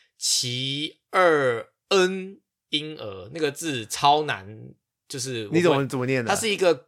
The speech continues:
Speaker 1: 格，左边是一个格，然后右边上面是一个合作的合，下面是一个双十，然后这个字我去查，它是念 N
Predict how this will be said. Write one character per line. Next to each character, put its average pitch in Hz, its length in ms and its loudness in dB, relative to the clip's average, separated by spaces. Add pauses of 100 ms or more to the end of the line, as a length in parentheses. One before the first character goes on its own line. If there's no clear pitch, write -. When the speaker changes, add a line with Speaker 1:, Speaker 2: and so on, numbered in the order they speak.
Speaker 1:
格， 117 480 -2
左 117 220 -4
边 147 160 -2
是 170 100 -4
一 156 60 -4
个 143 100 0
格， 101 640 -12
然 110 100 -10
后 123 140 -6
右 139 420 -4 (280)
边 127 240 0
上 127 200 -2
面 127 140 -6
是 135 100 -8
一 131 40 -6
个 127 120 -4
合 110 1200 -6 (120)
作 165 160 0
的 117 100 -2
合， 95 340 -10
下 135 220 -2
面 135 180 -6
是 143 120 -10
一 127 100 -4
个 107 260 -6
双 131 360 -6
十， 92 440 -8 (320)
然 117 80 -12
后 117 60 -6
这 156 100 -6
个 147 80 0
字 147 140 -8
我 127 80 0
去 131 100 -6
查， 104 280 -6
它 113 80 -8
是 120 100 -8
念 117 300 -8
N 151 400 -2